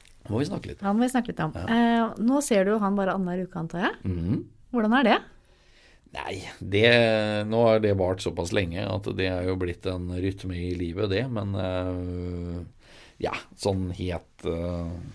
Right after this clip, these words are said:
Speaker 1: det er jo ikke noe ønskesituasjon, det. Men, eh, på den annen side, mange som har det sånn. Og det, det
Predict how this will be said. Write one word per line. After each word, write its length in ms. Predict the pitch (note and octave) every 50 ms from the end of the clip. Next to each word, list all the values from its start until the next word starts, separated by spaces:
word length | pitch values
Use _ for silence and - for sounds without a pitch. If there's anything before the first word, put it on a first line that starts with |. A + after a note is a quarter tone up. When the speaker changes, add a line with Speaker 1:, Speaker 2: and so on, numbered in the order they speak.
| -
Speaker 1:
det 80 | F2 F#2
er 20 | F2+
jo 60 | E2+
ikke 160 | - - F2
noe 160 | F2 F#2+ G2+
ønskesituasjon, 840 | G2 E2+ - - - F2 E2+ - D#2 - E2+ E2 D#2 - F#2+ F2 D#2+
det. 160 | E2 F#2+ A2 A#2
Men, 240 | G2+ F#2+ F#2 F#2+ F#2
eh, 180 | F#2 F2+ F2 E2+ E2 E2 - - _ _ _ _ _ _ _ - _ _ _ - - - -
på 60 | -
den 80 | F2 F2
annen 160 | E2+ D#2 D#2
side, 520 | - - E2+ D2+ D2 E2+ E2+ E2 E2 D#2+ D#2 - - - _ _ _ _ _ _ - - - - - - - - - -
mange 260 | - F2 E2+ E2 D#2+
som 140 | D#2+ - F2
har 120 | F2 E2+ E2+
det 100 | F2+ F#2
sånn. 200 | - G2 A#2 - - - - - _ _ _ -
Og 80 | E2+
det, 140 | E2+ E2+ E2+ E2 E2+ E2+ E2+ E2 E2 E2 D#2+ D#2 E2 E2 - -
det 360 | F#2+ G#2 G2+ G2 F#2 F#2 F2